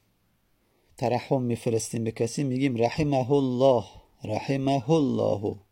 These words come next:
رحمه. یعنی ها ضمیر متصل به فعل چسبوندیم، دلالت می‌ده که فعل متعدیه، یعنی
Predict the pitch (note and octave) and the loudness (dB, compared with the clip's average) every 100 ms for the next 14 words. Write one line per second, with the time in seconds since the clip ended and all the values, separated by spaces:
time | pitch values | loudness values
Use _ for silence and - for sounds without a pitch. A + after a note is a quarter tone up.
0 | _ _ _ _ _ _ _ _ _ - | _ _ _ _ _ _ _ _ _ -14
1 | B2+ G#2 B2+ B2 C3+ B2 D3+ A2 - _ | -10 -6 -4 0 0 2 0 0 -4 _
2 | _ _ _ _ _ _ _ A2+ G#2 A2+ | _ _ _ _ _ _ _ -12 -8 -4
3 | A#2+ B2 A2+ _ _ _ _ _ _ _ | -4 -4 -8 _ _ _ _ _ _ _
4 | A#2+ C3 C#3+ - - _ _ _ _ _ | 0 2 2 -2 -12 _ _ _ _ _
5 | _ _ _ _ _ _ _ _ _ _ | _ _ _ _ _ _ _ _ _ _
6 | _ _ _ _ _ - A2+ A#2+ C3 A#2+ | _ _ _ _ _ -8 -4 -2 -2 -2
7 | A2+ A2+ A2+ C3+ B2+ C3 C#3 B2+ A#2 A2+ | -6 -6 -4 -2 -2 -4 -10 -14 -2 0
8 | A2 A2+ - C3 A2+ - A2+ - A#2 A2+ | 0 -4 -2 -2 0 -2 -4 -4 -8 -4
9 | A2 D3 D#3+ - _ _ _ _ _ - | -2 -4 -4 -14 _ _ _ _ _ -10
10 | A2 A#2 B2+ C3 B2+ C3+ - C3+ C3+ C3 | -2 0 0 -2 -4 -4 -2 -2 -2 -4
11 | C3 C3+ C#3 C#3 A2+ A2+ _ - G#2+ A2+ | -4 -4 -2 0 0 -4 _ -12 -8 -8
12 | B2 | -8